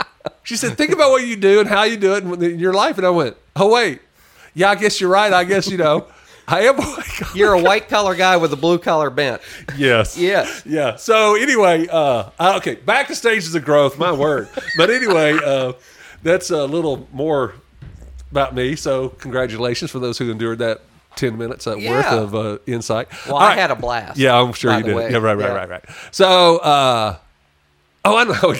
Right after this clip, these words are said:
Speaker 1: got into that. It was the pastor thing about pastors preaching, and they preach over the, and then, so here's the deal, pastors out there, if you hear some people telling, "Man, you just,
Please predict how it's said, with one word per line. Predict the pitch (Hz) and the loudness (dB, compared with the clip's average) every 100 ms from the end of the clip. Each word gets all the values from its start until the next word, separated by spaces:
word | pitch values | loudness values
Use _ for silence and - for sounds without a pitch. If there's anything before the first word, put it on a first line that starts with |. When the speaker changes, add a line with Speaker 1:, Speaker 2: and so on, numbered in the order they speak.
| - | -2
Speaker 1:
got | 170 - | -4 -2
into | 170 143 | -2 0
that. | 139 | 0
It | |
was | 123 | 0
the | 120 | -6
pastor | - 127 135 127 110 | -8 -4 -4 -6 -8
thing | - 101 | -8 -10
about | 101 117 113 | -8 -6 -6
pastors | - 113 113 113 | -8 -10 -10 -14
preaching, | - 117 110 110 98 - - | -14 -14 -12 -16 -20 -20 -14
and | 147 143 | -8 -6
they | 131 | -4
preach | 175 170 | -4 -2
over | 156 151 | -2 -4
the, | 147 143 175 | -6 -6 -6
and | 165 | -2
then, | 208 - - | -2 -4 -12
so | - 214 190 | -2 2 2
here's | 196 240 | 2 0
the | 175 | 2
deal, | 170 | 2
pastors | 120 160 165 156 | 2 2 0 0
out | 160 | -2
there, | 165 | 0
if | 135 131 | -2 -2
you | 185 | -2
hear | 214 208 190 160 - | 0 0 -2 -4 -6
some | - | -6
people | 147 160 | -4 -4
telling, | 127 156 143 | -2 -2 -2
"Man, | 123 127 | -4 -4
you | 160 | -6
just, | 160 | -10